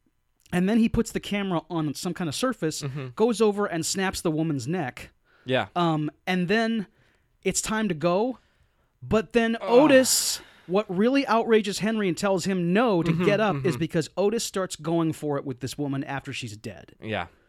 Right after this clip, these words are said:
Speaker 2: Oh.
Speaker 1: You know, I guess even,
Speaker 2: God.
Speaker 1: even Henry has his limits, apparently. You know, Otis doesn't.
Speaker 2: No way.
Speaker 1: I mean, Otis wants
Speaker 2: Ugh.
Speaker 1: necrophilia with this woman.
Speaker 2: Disgusting.
Speaker 1: It's, it's so goddamn disturbing. And then the most disturbing part,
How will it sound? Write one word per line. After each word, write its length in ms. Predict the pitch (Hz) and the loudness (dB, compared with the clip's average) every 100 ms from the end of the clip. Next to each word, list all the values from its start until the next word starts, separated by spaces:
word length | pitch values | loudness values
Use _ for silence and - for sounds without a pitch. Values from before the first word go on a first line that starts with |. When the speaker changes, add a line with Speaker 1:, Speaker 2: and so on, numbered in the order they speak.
| _ _ _ _ _ - | _ _ _ _ _ -4
Speaker 2:
Oh. 280 | 151 123 - - _ | 0 0 -2 -14 _
Speaker 1:
You 80 | 160 | 0
know, 280 | 175 160 160 | 2 2 0
I 100 | 151 | -2
guess 380 | 151 180 185 143 | 0 0 0 -4
even, 160 | 123 160 | 0 4
Speaker 2:
God. 500 | 160 143 120 98 92 _ | 6 8 6 2 -6 _
Speaker 1:
even 260 | 208 220 233 | -2 2 2
Henry 380 | 175 247 226 185 | 2 0 0 0
has 200 | 185 175 | 0 0
his 120 | 160 | 0
limits, 340 | 180 147 - 127 | -2 -2 -6 -10
apparently. 560 | 160 147 131 - - _ _ | -6 -6 -6 -12 -20 _ _
You 80 | 143 | -6
know, 280 | 143 123 127 - | -4 -6 0 4
Otis 320 | 294 220 - | 6 4 0
doesn't. 520 | 131 101 98 123 - - - | -10 -12 -14 -16 -18 -20 -8
Speaker 2:
No 240 | 190 160 | -2 0
way. 560 | 113 117 196 135 101 87 _ | -2 0 0 2 -2 -8 _
Speaker 1:
I 40 | 175 | -2
mean, 360 | 190 180 165 - - | 0 0 -2 -6 2
Otis 260 | 233 311 - | 4 4 4
wants 240 | 185 151 | 6 6
Speaker 2:
Ugh. 60 | 127 | 4
Speaker 1:
necrophilia 800 | 170 - 226 - 311 415 285 101 | 0 0 -4 2 2 2 -2 -4
with 160 | 143 165 | -6 -6
this 180 | 151 | -4
woman. 300 | 226 330 160 - _ _ _ _ _ | 0 0 0 -6 _ _ _ _ _
Speaker 2:
Disgusting. 640 | 117 - - 117 - 101 135 | -14 -10 -4 -4 -4 -4 -2
Speaker 1:
It's, 220 | 202 - | -2 -2
it's 160 | 208 - | -4 -4
so 720 | - - - 226 247 269 - _ | -6 -4 0 2 2 0 -4 _
goddamn 460 | 196 190 185 190 180 | -4 -4 0 0 0
disturbing. 520 | 156 - 185 147 147 | -2 0 0 0 -2
And 240 | 220 240 269 | 2 6 6
then 160 | 330 | 6
the 100 | 294 | 4
most 320 | 262 285 254 - | 2 2 0 -4
disturbing 640 | 247 - 277 277 208 156 | -6 -4 -2 0 0 -2
part, 420 | - 127 95 - | -6 -8 -8 -14